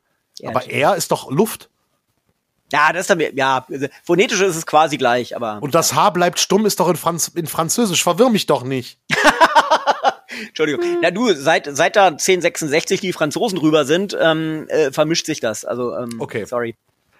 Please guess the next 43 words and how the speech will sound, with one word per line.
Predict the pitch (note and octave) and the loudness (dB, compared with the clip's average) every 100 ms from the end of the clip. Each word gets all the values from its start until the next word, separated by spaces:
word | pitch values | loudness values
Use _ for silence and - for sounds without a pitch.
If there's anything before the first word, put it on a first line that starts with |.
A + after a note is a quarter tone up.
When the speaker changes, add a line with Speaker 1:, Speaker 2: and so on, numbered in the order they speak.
| - | 0
Speaker 2:
Ah, | D#3 D3 | 0 2
äh, | D#3 D3+ E3 E3 | 0 0 -4 -4
äh, | D#3 | -4
Guillaume | D#3+ F#3 F#3+ F#3+ | 0 4 4 4
le | F3 | 2
Speaker 1:
<laughs> | |
Speaker 2:
Conquérant | E3+ E3+ E3+ D#3+ E3+ D3 | 2 2 2 4 4 4
oder | B2+ C3+ C3 | 4 4 4
Wilhelm | D#3 D3+ C#3 | 4 2 0
the | |
Conqueror. | C3+ C#3+ C3 A2 G2 G2+ G2+ | -2 -4 -2 -2 -2 -6 -6
Äh, | A2 | -6
Willi-, | C#3+ D3+ | -4 -4
William | C3 D#3 | -2 0
Speaker 1:
Genau. | F#3 - | 2 2
Speaker 2:
the | |
Conqueror | C#3+ D3+ A2 G2 A#2 | 0 -4 -4 -4 -4
oder | A#2+ A2+ | -4 -2
Wilhelm | F3+ C#3+ D#3 | -2 0 0
der | D3 | 0
Eroberer, | C3+ D#3 C3 F#2+ F2 | 0 0 -2 -8 -10
wie | F2 | -16
wir, | F2 F2+ - | -16 -16 -6
äh, | D3+ | -2
Speaker 1:
Wille. | G3 D#3+ D3+ D3+ C#3+ _ _ _ _ | 0 2 4 2 0 _ _ _ _
Speaker 2:
<laughs> | G2+ A#2+ D3+ B2 _ - | -8 -2 -2 -2 _ -10
der | A2+ | -4
Willi. | C#3 C3 G#2 - - - | -2 -2 -2 -6 -8 -2
Ähm, | D3 C#3+ | 0 2
Speaker 1:
<laughs> | - | 0
Willi. | F3 D3 E3+ | -2 2 4
Speaker 2:
ja, | A3+ | 4
aber, | G3 G3+ G3 | 4 4 4
ähm, | F#3+ F3+ E3+ - - | 4 4 -4 -10 2
Thema | D4 E4 | 4 4
Portierung | B3+ B3 C4+ G3 B2 G2 | 4 2 2 2 0 0
haben | C3 B2 | -4 0
wir | B2 B2 | 0 0
noch, | B2 A#2+ - | -4 -6 -4
äh, | A2+ | -2
Speaker 1:
Ja. | G2+ | -2
Speaker 2:
äh, | A#2 A#2+ A#2+ | 0 0 -2
angerissen. | - C3+ B2 A#2 D3 A#3 | -6 -6 -4 -2 -2 -4